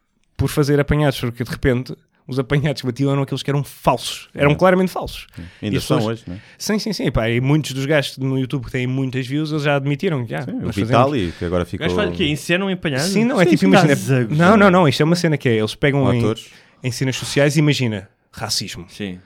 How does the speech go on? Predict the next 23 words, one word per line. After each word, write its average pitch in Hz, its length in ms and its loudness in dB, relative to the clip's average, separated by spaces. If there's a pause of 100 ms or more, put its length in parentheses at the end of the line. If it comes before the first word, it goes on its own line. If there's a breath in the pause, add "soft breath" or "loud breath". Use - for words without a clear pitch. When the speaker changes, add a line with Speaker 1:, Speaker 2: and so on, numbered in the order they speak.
Speaker 1:
Toda 98 200 -12
a 92 40 -12
gente 104 220 -10
sabe 127 400 -6
que, 123 140 -10
então, 117 500 -8 (240)
pegam 147 240 2
nessa 127 260 -2
cena 156 460 -2 (420 soft breath)
ou 131 440 4
aumentam 165 640 2
ou 160 360 6
re-, - 160 -8
fazem 151 300 0
o 151 40 2
reverso - 500 -4
Speaker 3:
Ok. 90 280 -20
Speaker 1:
do 120 80 -10
que 120 40 -14
estás 123 160 -2
à 120 60 -2
espera, 117 360 -2
tipo, 95 580 -12